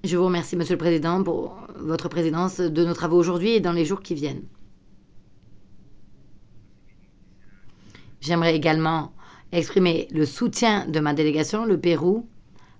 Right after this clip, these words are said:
à l'endroit, euh, du Président, et je soutiens l'approche que vous avez proposée pour, euh, résoudre les problèmes actuels, c'est-à-dire la reconduite du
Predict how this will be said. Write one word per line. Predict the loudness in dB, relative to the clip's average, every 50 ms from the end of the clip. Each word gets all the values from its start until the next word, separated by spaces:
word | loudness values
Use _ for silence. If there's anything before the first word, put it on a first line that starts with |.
| -12 _
à | 0 0
l'endroit, | 2 2 2 2 2 2 0 0 -2 -4 -12 -20 -20 -20 -20 -20 _ _ _ -20
euh, | -20 -18 -16 -16 -16 -14 -14 -16 -14 -14 -12 -12 -12 -12 -12 -14 -16 -20 -20 -20 -20 -20 -20 -20 -20 -20 -20 -20 -18 -18 -18 -18 -14 -10
du | -8 -6 -6
Président, | -4 -2 0 0 2 4 4 4 4 2 0 -4 -10 -16 -18 -18 -20 -20 -20 -20 -8 2
et | 4 4 6
je | 6 4
soutiens | 0 0 2 2 2 4
l'approche | 4 2 2 4 2 0 2
que | 2 2
vous | 2 4 4
avez | 4 4 4 2
proposée | 2 2 2 4 6 6 6 8 6 4
pour, | 6 4 4 4 4 2 0 -2
euh, | -2 -4 -6 -10 -14 -18 -16 -16 -16 -18 -18 -20 -20 -20 -20 -20 -20 -20 -20 -18 -8 -4
résoudre | -2 4 6 6 6 6 6 4 6 6 4 4 4 2 0 0 -4 -14 -20 -20 -20 -12
les | -2 2 4 6 6 8 8 6 6 4
problèmes | 4 2 2 4 4 4 4 2 0 0 -2 -4 -6 -8 -10 -14 -16 -20 -20 -20 -20 -20 -20 -20 -20 -20 -20 -20 -20 -20 -16 -6
actuels, | -4 -4 -4 0 2 4 4 6 4 2 0 -2
c'est-à-dire | -4 -6 -4 -2 0 0 4 6 6 6 6
la | 6 4 2
reconduite | 2 0 0 0 0 2 2 0 0
du | 0 0 0 0 0 -2 -4 -6 -10